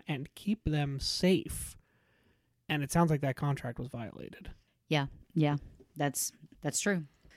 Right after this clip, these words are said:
Speaker 2: So I'm gonna read verbatim this Instagram post, and it's by someone named Sienna Faith. And this was the kind of thing where I would have loved to have gotten it from the horse's mouth, but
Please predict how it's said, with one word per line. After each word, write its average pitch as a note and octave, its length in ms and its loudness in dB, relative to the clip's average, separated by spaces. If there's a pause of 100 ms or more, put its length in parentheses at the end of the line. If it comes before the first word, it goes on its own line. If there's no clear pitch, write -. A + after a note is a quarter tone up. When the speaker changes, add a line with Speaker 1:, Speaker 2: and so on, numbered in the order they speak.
(120)
Speaker 2:
So D#3+ 540 6 (180)
I'm F#3 220 4
gonna G#3+ 240 8
read E3 500 2 (300)
verbatim D3 800 8 (720)
this D3+ 800 4 (280)
Instagram D3 500 4
post, - 540 -2
and D3+ 200 6
it's - 180 0
by D3 400 2
someone D#3+ 320 4
named D3+ 220 4
Sienna D#3+ 440 6
Faith. - 680 -2 (280)
And G3 160 4
this A3 160 6
was A3+ 100 4
the F#3 80 2
kind F3 180 6
of D#3+ 80 0
thing D#3+ 180 0
where D3+ 160 -2
I E3 60 0
would E3 120 6
have D3 120 2
loved D3+ 180 0
to D#3+ 60 2
have C#3 80 0
gotten C#3+ 220 0
it D3+ 60 -8
from D3+ 140 -2
the C#3 80 2
horse's C#3 400 -4
mouth, B2+ 360 0 (360)
but C#3+ 440 4